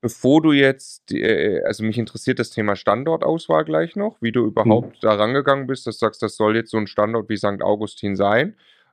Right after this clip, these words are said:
Speaker 1: Ähm, dann auch, wie du mit der Suche angefangen hast. Aber ich würd gern nochmal davor verstehen, was ist denn dein Antrieb, mit Immobilien zu starten? Also was war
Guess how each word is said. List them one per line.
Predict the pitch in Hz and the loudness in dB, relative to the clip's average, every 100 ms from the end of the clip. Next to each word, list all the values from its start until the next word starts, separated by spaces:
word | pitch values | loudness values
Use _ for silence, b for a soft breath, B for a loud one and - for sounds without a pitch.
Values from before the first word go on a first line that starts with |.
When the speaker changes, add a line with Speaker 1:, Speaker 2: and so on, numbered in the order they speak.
| - | -2
Speaker 1:
Ähm, | 113 113 113 113 107 | 4 6 6 2 -2
dann | 104 107 | 2 2
auch, | 113 | 2
wie | 110 | 0
du | |
mit | 110 | -2
der | 104 | -2
Suche | 107 127 165 | -2 0 0
angefangen | 147 147 151 147 | 0 -2 -2 -2
hast. | 143 120 | -2 -4
Aber | 110 | -4
ich | - | -4
würd | 123 | -4
gern | - 117 | 0 0
nochmal | 117 131 123 117 110 - - | 0 0 0 0 -2 -4 0
davor | 127 185 - 120 104 | 2 0 0 0 0
verstehen, | - 104 - - 101 113 160 _ _ _ _ _ _ _ | 0 -4 -4 -2 0 0 -2 _ _ _ _ _ _ _
was | 123 120 - | 0 0 0
ist | - - | -10 -2
denn | 120 | -2
dein | 117 110 107 - | 2 0 0 -4
Antrieb, | 117 160 - - 160 160 _ | -4 -4 -6 -4 -4 -4 _
mit | 120 123 123 | -4 -4 -4
Immobilien | 127 127 117 120 113 117 | -2 -2 -2 -2 0 -2
zu | 110 | -4
starten? | - - 98 - - - - | -8 -4 -4 -4 -12 -18 -14
Also | 117 101 | -6 0
was | 113 - | -2 0
war | 113 110 113 113 | 2 4 4 2